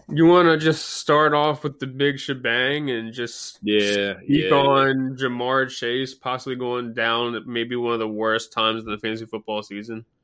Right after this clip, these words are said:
Speaker 2: Uh, actually, I wasn't gonna start with Ja'Marr Chase.
Speaker 1: You're not starting
Speaker 2: I was
Speaker 1: with Ja'Marr?
Speaker 2: I'm not.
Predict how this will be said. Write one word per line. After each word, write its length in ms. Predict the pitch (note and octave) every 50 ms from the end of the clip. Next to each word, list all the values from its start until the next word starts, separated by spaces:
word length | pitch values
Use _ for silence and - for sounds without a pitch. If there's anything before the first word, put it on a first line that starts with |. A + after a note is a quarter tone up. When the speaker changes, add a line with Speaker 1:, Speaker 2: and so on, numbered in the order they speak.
| _ _ _ _ _ _ _ _ -
Speaker 2:
Uh, 260 | A#2+ B2 B2 B2+ B2 D2+
actually, 540 | G2 C3 E3 E3 - F#3 F3 D#3 - - _ _ _ -
I 120 | G#2+ B2+
wasn't 260 | D#3 E3 E3 E3+ D#3+
gonna 120 | D#3 D3+ C#3
start 200 | - C3+ C#3 C#3+
with 100 | A#2 F#2+
Ja'Marr 280 | F#2 F#2+ F#2 F#2 F2
Chase. 480 | - - F#2 F2+ F2 E2+ - - - _ _ _ _ _ _ _ _ -
Speaker 1:
You're 140 | B2 C3+ D3+
not 80 | D#3 D3
starting 240 | - - D#3+ D#3 D3
Speaker 2:
I 20 | C#3
was 100 | C3+ B2+
Speaker 1:
with 140 | A2+ G#2 G2+
Ja'Marr? 500 | G2 G2+ G#2+ B2+ D#3 G#3 B3+ B3+ - _ _ _ _ _ _ _ _ -
Speaker 2:
I'm 200 | G#2+ A#2+ B2+ B2
not. 360 | B2 C3 C#3+ C3+ A2 G2